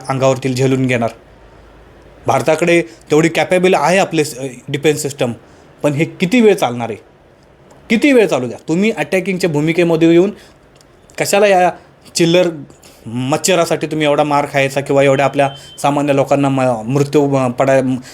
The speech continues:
मार खावा लागतोय? या ना तुम्ही अटॅकिंगच्या भूमिकेमध्ये, संपून टाका पाकिस्तान सगळा. तुमचं काय मत आहे कमेंट करून नक्की सांगा. ह्या पिसाळलेल्या कुत्र्याचं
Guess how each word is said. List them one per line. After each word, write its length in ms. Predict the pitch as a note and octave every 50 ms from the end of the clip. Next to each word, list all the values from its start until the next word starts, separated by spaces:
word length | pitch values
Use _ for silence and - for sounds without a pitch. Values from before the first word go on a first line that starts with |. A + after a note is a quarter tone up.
| - -
मार 180 | - C3+ D#3 D3+ -
खावा 160 | - C#3+ C3+
लागतोय? 280 | C3 B2+ - - B2+ A#2+ - - _ _ _ _ _ _ _ _ _ _ _ _ - - _ _ - - - - - - -
या 120 | C#3 F3 G3+
ना 80 | G#3
तुम्ही 180 | F#3 F#3 F3 D#3
अटॅकिंगच्या 420 | C#3+ - D3+ C3+ D3 C#3+ C#3 C#3+
भूमिकेमध्ये, 480 | C3 B2+ B2 B2 - B2 A#2 A2 A2 G#2 - _ _ _ _ - - - - - -
संपून 320 | - F3 F3 F3 G#3 G3
टाका 180 | F3+ E3 D3+ C#3+
पाकिस्तान 440 | C#3 C#3 C3+ - C#3 - - C3+
सगळा. 200 | B2 A#2+ A2 A2+ A2 - - - - _ _ _ _ - - - - - - - - - - - - - - - - - - - - - - - - - - -
तुमचं 220 | - D#3 D3+ - F#3
काय 140 | F#3 F#3 F3+
मत 140 | F3+ F3 E3+
आहे 60 | F#3
कमेंट 280 | F3+ F3+ E3 E3+ E3+ D#3+
करून 200 | - E3+ E3 D#3+
नक्की 200 | D#3 D3+ - F#3
सांगा. 220 | F3 F#3 E3+ F3
ह्या 120 | F3 E3 D#3
पिसाळलेल्या 460 | - - - - F3 D#3+ D#3+ D#3+ E3
कुत्र्याचं 540 | - D#3 D3 - D3+ D3+ D3 D3+ E3 E3